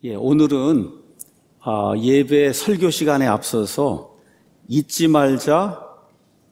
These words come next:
북한의 육이오 남침, 이런 제목을 가지고 지금부터 육십구 년 전에 이 땅에 어떤 일이 일어났는지, 예, 잠깐 살펴보는 그런 시간을 좀 갖도록 하겠습니다.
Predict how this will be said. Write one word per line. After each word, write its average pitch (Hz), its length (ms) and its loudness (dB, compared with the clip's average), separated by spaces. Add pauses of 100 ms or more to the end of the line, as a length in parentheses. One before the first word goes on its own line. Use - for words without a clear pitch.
(340)
북한의 147 640 0
육이오 117 380 0
남침, 95 560 -4 (280)
이런 113 220 -2
제목을 120 480 0
가지고 104 760 -6 (720)
지금부터 131 1000 -4 (440)
육십구 139 720 -2
년 143 280 2
전에 113 720 -2 (600)
이 123 180 0 (100)
땅에 123 360 -2
어떤 113 480 0
일이 113 200 0
일어났는지, 101 1080 -4 (1040)
예, 107 80 -12
잠깐 110 600 -4 (200)
살펴보는 135 680 -2
그런 110 240 -2
시간을 107 340 -6
좀 107 160 -6
갖도록 - 500 -6
하겠습니다. 95 800 -8